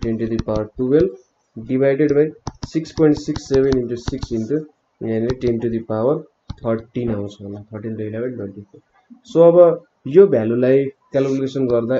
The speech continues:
m को भ्यालु यहाँनिर कति आउँछ त भन्दा, six hundred fourteen point zero nine into ten to the power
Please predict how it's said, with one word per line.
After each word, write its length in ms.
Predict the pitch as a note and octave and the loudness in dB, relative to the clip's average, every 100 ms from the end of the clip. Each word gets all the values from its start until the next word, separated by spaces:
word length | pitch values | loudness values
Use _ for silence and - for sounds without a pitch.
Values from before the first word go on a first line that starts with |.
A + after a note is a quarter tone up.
| C3 | 0
m 100 | C#3+ D3 | 2 4
को 80 | D3 | 2
भ्यालु 200 | A#2 A2 A2+ | 0 -2 -2
यहाँनिर 240 | A2+ A#2 A2+ | -2 -2 -4
कति 180 | B2 C3 A#2+ | -6 -4 -4
आउँछ 180 | A2 A2 | -4 -8
त 80 | A2 | -14
भन्दा, 400 | G#2+ G2+ G#2+ D#3 - _ - _ - | -14 -10 -8 -8 -10 _ -20 _ -6
six 260 | G3 G3+ B2 | -6 -4 -4
hundred 420 | A2 A2+ A#2+ A2+ - | -2 0 0 -2 -4
fourteen 440 | B2 A#2+ E3+ G3 G3 - _ - | -6 -2 -2 -2 -4 -14 _ -6
point 320 | B2 A2+ A2 A#2 | 0 0 -2 -6
zero 240 | B2 B2+ A#2 | 0 2 2
nine 180 | C3 F3 - - - - | 2 0 -2 -14 -16 -10
into 220 | A2+ - - | -10 -10 0
ten 140 | C3+ C3+ | 2 4
to 60 | C#3+ | 2
the 100 | C#3+ | 2
power 240 | C#3 B2 | 2 2